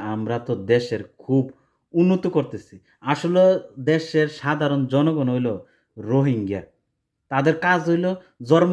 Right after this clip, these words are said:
হওয়ার পর জন্ম নিবন্ধন বানাইবো, ভোটার কার্ড, আইডি কার্ড বানাইবো, বাস, এতটুকুতেই সীমাবদ্ধ। আর বা সংবিধানে বলে যে দেশের মালিক হইল সাধারণ জনগণ। আসলে কাজে কর্মে তার কোনো ছিটাফোঁটাও নাই।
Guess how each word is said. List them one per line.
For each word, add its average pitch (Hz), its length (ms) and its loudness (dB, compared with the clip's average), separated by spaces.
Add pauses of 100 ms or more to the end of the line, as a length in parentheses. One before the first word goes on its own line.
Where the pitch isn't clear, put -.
হওয়ার 156 280 2
পর 170 200 0
জন্ম 147 280 2
নিবন্ধন 151 420 2
বানাইবো, 165 340 -2 (300)
ভোটার 139 400 2
কার্ড, 165 200 0
আইডি 143 200 2
কার্ড 147 180 0
বানাইবো, 160 380 0 (480)
বাস, 127 260 2 (200)
এতটুকুতেই 143 800 0 (240)
সীমাবদ্ধ। 131 580 2
আর 110 140 0
বা 113 100 -2 (100)
সংবিধানে 127 500 0
বলে 123 300 2 (520)
যে 113 80 -4 (120)
দেশের 120 460 0 (1040)
মালিক 120 460 2
হইল 113 220 -4
সাধারণ 113 480 -6 (300)
জনগণ। 120 520 2 (240)
আসলে 135 300 -6
কাজে 170 340 0
কর্মে 180 300 0
তার 123 220 -4
কোনো 127 180 -2
ছিটাফোঁটাও 127 640 -2
নাই। 87 180 -8